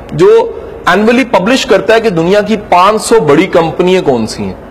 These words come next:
اور اس میں جو نمبر ون کمپنی ہے، وہ پاکستانی بجٹ سے زیادہ بڑی کمپنی ہے، جنرل الیکٹرک کے نام سے۔ فائیو ہنڈریڈ کمپنیز،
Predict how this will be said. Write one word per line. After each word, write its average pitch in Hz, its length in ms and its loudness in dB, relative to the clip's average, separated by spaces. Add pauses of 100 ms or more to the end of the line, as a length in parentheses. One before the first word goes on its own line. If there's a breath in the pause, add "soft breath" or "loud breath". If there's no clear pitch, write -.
(300)
اور 165 100 4
اس 214 180 2
میں 240 80 4
جو 247 100 2
نمبر 196 280 2
ون 240 200 0
کمپنی 214 400 -2
ہے، 233 40 2
وہ 233 140 2
پاکستانی 220 580 0
بجٹ 170 320 0
سے 226 120 0
زیادہ 151 320 2
بڑی 143 140 0
کمپنی 107 440 -4
ہے، 92 60 -10 (380)
جنرل 175 400 2
الیکٹرک 151 360 -2
کے 143 80 2
نام 104 240 -2
سے۔ - 140 -10 (520 loud breath)
فائیو 247 340 4
ہنڈریڈ 214 240 0 (360)
کمپنیز، 208 640 0